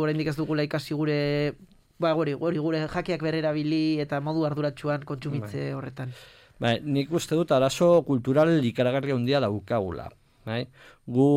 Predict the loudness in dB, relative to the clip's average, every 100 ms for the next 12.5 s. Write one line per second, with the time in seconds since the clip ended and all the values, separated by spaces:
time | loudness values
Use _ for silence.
0 | 6 6 4 2 -2 0 0 0 2 4
1 | 4 4 2 2 2 2 0 -2 -2 -2
2 | 0 0 2 0 -2 -2 -4 -2 -4 -2
3 | -2 0 0 0 -2 0 0 0 0 0
4 | -2 -6 -10 -6 -4 -2 -2 -4 -4 -6
5 | -10 -20 -20 -20 -10 0 0 0 -2 -2
6 | 0 -2 -4 -12 -20 -20 -20 -20 -20 -20
7 | -2 2 4 4 2 -2 -2 -2 -2 0
8 | 2 2 2 0 -2 -4 -2 -2 0 -2
9 | -4 -6 -4 -4 -8 -12 -20 -20 -20 -4
10 | 0 2 4 4 2 0 0 0 -2 -2
11 | 2 2 2 0 -4 -4 0 0 2 2
12 | 2 0 -2 -2 -6